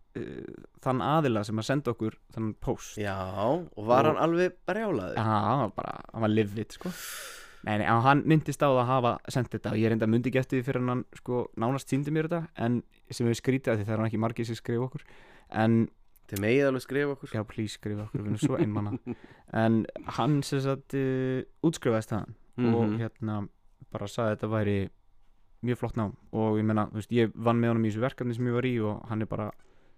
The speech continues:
Speaker 1: þvílíkt þrusu næs
Speaker 2: Já,
Speaker 1: gaur.
Speaker 2: hvaða verkefni var það?
Speaker 1: Veit alveg hvað hann er að gera. Eh, ónefnt verkefni hjá True North.
Speaker 2: Þú ert svona, segir frá verkefni og mátt síðan ekki segja hvað það er.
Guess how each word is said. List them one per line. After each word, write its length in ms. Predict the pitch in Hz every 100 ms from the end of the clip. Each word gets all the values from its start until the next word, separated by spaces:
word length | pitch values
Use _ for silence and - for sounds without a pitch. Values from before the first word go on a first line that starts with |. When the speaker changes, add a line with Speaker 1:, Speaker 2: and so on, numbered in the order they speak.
| -
Speaker 1:
þvílíkt 360 | 123 113 - - - - _
þrusu 280 | - 123 107
næs 340 | 110 104 - -
Speaker 2:
Já, 140 | 101
Speaker 1:
gaur. 160 | 113 104
Speaker 2:
hvaða 240 | 113 113
verkefni 240 | 117 120 131
var 140 | 131
það? 140 | 156
Speaker 1:
Veit 140 | 135 110
alveg 160 | 120 110
hvað 100 | 110
hann 100 | 104
er 80 |
að 40 | 104
gera. 180 | 107 104 - - - -
Eh, 180 | 107 107 -
ónefnt 340 | 160 151 -
verkefni 360 | 127 - 95 95
hjá 80 | 95
True 140 | 127
North. 360 | 117 95 - - - - - - 113
Speaker 2:
Þú 800 | 101 143 - 143 - - - 147
ert 180 | 147 139
svona, 340 | 123 101 110 120
segir 320 | 123 135 151
frá 220 | 156 151 139
verkefni 480 | 131 127 98 98
og 160 | 101 113
mátt 320 | 123 151 -
síðan 240 | 170 151 143
ekki 160 | 143
segja 380 | - 147 156 143
hvað 320 | - 147 143
það 160 | 135 120
er. 260 | 110 92